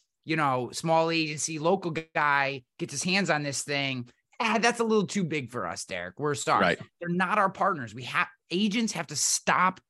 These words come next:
Speaker 1: thinking of carriers as their partners. They don't like you. They don't care. They, you know, whatever. They're
Speaker 2: Yep.
Speaker 1: vendors. It
Speaker 2: Yep.
Speaker 1: doesn't mean, I shouldn't say they don't like you, that they, they, they would, you are just a mechanism for that underwriter and that carrier to make money.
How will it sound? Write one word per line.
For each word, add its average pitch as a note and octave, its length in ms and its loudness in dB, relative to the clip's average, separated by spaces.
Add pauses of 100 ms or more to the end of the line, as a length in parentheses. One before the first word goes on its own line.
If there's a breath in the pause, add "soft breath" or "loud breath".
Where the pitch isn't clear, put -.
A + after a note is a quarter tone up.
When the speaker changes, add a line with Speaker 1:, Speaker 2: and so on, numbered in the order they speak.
(100)
Speaker 1:
thinking E3+ 340 0
of C3 100 -8
carriers E3 360 0
as C3+ 120 -8
their C3 100 -8
partners. D#3+ 420 -2
They C3 140 -8
don't B2 260 -6
like E3 340 0
you. G3 120 -2
They D3+ 140 -2
don't B2 180 -4
care. E3 420 2 (300 soft breath)
They, C#3 160 -6
you F3+ 80 2
know, E3 80 2
whatever. C#3+ 440 0 (220)
They're D3+ 160 0
Speaker 2:
Yep. D#3 80 -8
Speaker 1:
vendors. G#3 640 2 (320)
It D#3+ 140 -6
Speaker 2:
Yep. G3+ 140 2
Speaker 1:
doesn't F#3+ 480 2
mean, F#3 320 0
I C#3+ 40 -8
shouldn't E3 200 -4
say D#3+ 80 0
they D3 60 0
don't B2 140 -4
like F2+ 200 -10
you, - 80 -20 (380)
that D3 240 -6
they, C#3+ 320 -4 (140)
they, C#3 360 -6 (400)
they E3+ 140 0
would, D3 340 -4 (280)
you G#3 240 4
are G#3+ 120 6
just F3+ 400 0
a D#3 80 -6
mechanism E3 840 0
for C#3 160 -8
that C3+ 340 0 (100)
underwriter C#3+ 680 0
and B2 240 -6
that C3 200 -4
carrier B2+ 320 -6
to B2 140 -10
make A#2 240 -8
money. A2 360 -8